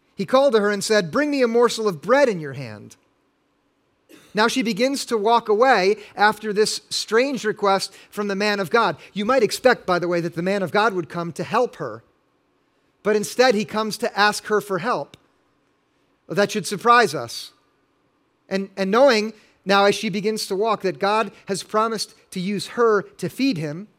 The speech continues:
Elijah gets up the courage and he asks for what he was supposed to ask for in the first place.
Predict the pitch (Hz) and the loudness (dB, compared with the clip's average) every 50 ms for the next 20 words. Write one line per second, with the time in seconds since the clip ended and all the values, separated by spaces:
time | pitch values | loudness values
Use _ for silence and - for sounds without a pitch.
0 | _ _ _ _ _ - 175 180 190 190 202 214 185 208 240 233 233 - _ _ | _ _ _ _ _ -6 -4 0 2 4 4 2 2 2 0 0 0 -4 _ _
1 | _ - 208 240 233 - 254 226 233 - 202 190 202 208 175 208 208 202 196 214 | _ 0 0 2 2 0 -2 -2 -2 -2 0 0 0 0 -2 -4 -6 -4 -2 0
2 | 233 247 247 - - - - 202 190 202 180 202 185 180 - - 185 - 190 220 | 0 0 -2 -4 -8 -8 -4 -2 -2 -2 -2 -2 -4 -6 -6 -6 -6 -2 0 0
3 | 269 - - 214 190 185 170 - - - 180 175 160 156 - - 208 208 196 - | 0 0 -2 -2 -2 -2 -2 -4 -8 -10 -10 -10 -10 -8 -4 -2 -2 -2 -2 -4
4 | - 151 139 143 - | -6 -8 -8 -8 -10